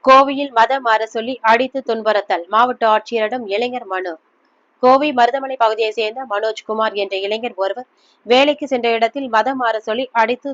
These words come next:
துன்புறுத்தியதாகவும், தன்னுடைய கல்லூரி சான்றிதழ்களை வாங்கி வைத்துக் கொண்டு தர மறுப்பதாகவும், இரண்டு ஆண்டுகள் வேலை செய்வதற்கான சம்பளத்தை தர மறுப்பதாக மாவட்ட ஆட்சியர் அலுவலகத்தில் மனு அளித்தார். இது குறித்து மனோஜ்குமார் அளித்துள்ள மனுவில், தான்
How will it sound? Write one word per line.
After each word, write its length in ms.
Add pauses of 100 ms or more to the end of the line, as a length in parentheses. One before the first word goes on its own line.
துன்புறுத்தியதாகவும், 1000 (400)
தன்னுடைய 400
கல்லூரி 500
சான்றிதழ்களை 600
வாங்கி 300
வைத்துக் 300
கொண்டு 240
தர 340
மறுப்பதாகவும், 720 (360)
இரண்டு 320
ஆண்டுகள் 320
வேலை 280
செய்வதற்கான 800
சம்பளத்தை 520
தர 300
மறுப்பதாக 580
மாவட்ட 400
ஆட்சியர் 360
அலுவலகத்தில் 680
மனு 280
அளித்தார். 560 (920)
இது 240
குறித்து 340
மனோஜ்குமார் 580
அளித்துள்ள 420
மனுவில், 420
தான் 280